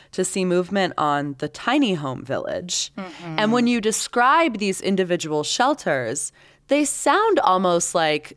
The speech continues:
Speaker 1: tiny home version one point oh. Like, tiny home would probably be version four point oh, you know, like, they're a little more equipped.
Speaker 2: Yeah.
Speaker 1: Um, but thinking about how we've been, it's taken years to pull together a tiny home shelter,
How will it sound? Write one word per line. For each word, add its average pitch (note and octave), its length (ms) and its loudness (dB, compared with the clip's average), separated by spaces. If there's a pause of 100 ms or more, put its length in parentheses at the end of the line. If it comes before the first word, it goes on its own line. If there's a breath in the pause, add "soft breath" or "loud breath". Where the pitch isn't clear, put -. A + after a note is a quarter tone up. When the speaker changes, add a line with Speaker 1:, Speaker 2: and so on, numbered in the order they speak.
Speaker 1:
tiny G#3 380 0
home F3+ 300 2
version D#3+ 420 -2
one C#3+ 300 0
point C3+ 280 -2
oh. D#3 400 0
Like, D#3 280 -4
tiny B3 320 2
home A3 220 2
would F#3 120 0
probably F3 300 2
be E3 100 -4
version D#3 380 -2
four C#3 400 0
point G3 280 0
oh, G3+ 300 2
you G#3 140 0
know, G3+ 120 4
like, F3+ 200 2
they're E3 100 4
a C#3+ 80 2
little C#3+ 200 0
more F#3+ 200 2
equipped. B3 540 0
Speaker 2:
Yeah. F3 380 2 (220 loud breath)
Speaker 1:
Um, F#3+ 640 2 (440 loud breath)
but B3 440 4 (280)
thinking D#4 360 4
about G#3+ 340 2
how G3 200 2
we've F#3+ 340 -2
been, F3+ 400 0
it's F#3+ 220 -2
taken G3+ 340 0
years G#3+ 460 2
to C4+ 100 -4
pull G#3+ 160 0
together F3+ 400 0
a D#3+ 60 -2
tiny D#3+ 300 -2
home D3+ 180 -4
shelter, C#3 580 -2